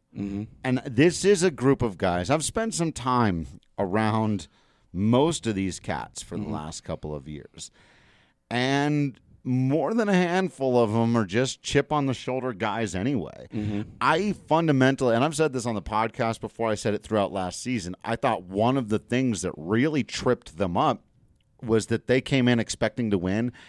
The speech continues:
Speaker 2: and didn't have a chip on their shoulder last year. They kinda felt like, "All right, we just gotta get back to the postseason, then we gotta hit better." And then s-,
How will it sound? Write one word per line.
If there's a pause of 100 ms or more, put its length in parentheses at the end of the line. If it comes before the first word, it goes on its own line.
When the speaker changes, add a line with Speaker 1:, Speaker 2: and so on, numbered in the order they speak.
Speaker 2:
and
didn't
have
a
chip
on
their
shoulder
last
year. (320)
They
kinda
felt
like,
"All
right,
we
just
gotta
get
back
to
the
postseason,
then
we
gotta
hit
better." (440)
And
then
s-,